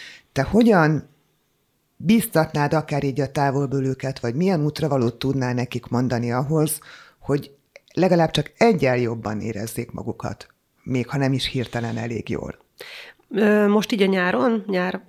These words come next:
Speaker 2: folyamán mondjuk.
Speaker 1: Ennek apropóján,
Speaker 2: Mhm.
Speaker 1: ö,
Speaker 2: Mhm.
Speaker 1: de egyébként hosszabb távon is nyilván kíváncsi vagyok
Speaker 2: Mhm.
Speaker 1: rá, és majd fogok is erről kérdezni
Speaker 2: Jó.
Speaker 1: tőled.
Speaker 2: Ö,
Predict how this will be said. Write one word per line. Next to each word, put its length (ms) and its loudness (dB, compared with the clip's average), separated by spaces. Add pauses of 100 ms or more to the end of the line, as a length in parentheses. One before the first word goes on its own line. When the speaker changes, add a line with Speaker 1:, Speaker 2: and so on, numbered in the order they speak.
(140)
Speaker 2:
folyamán 500 2
mondjuk. 180 2
Speaker 1:
Ennek 240 6
apropóján, 800 8
Speaker 2:
Mhm. 100 2 (160)
Speaker 1:
ö, 140 6
Speaker 2:
Mhm. 320 -2
Speaker 1:
de 140 6
egyébként 480 6
hosszabb 360 2
távon 300 4
is 160 2
nyilván 320 4
kíváncsi 460 0
vagyok 280 4
Speaker 2:
Mhm. 80 0
Speaker 1:
rá, 120 6
és 160 2
majd 160 2
fogok 360 -2
is 160 -4
erről 280 0
kérdezni 540 2
Speaker 2:
Jó. 60 -2
Speaker 1:
tőled. 400 -6 (240)
Speaker 2:
Ö, 100 -2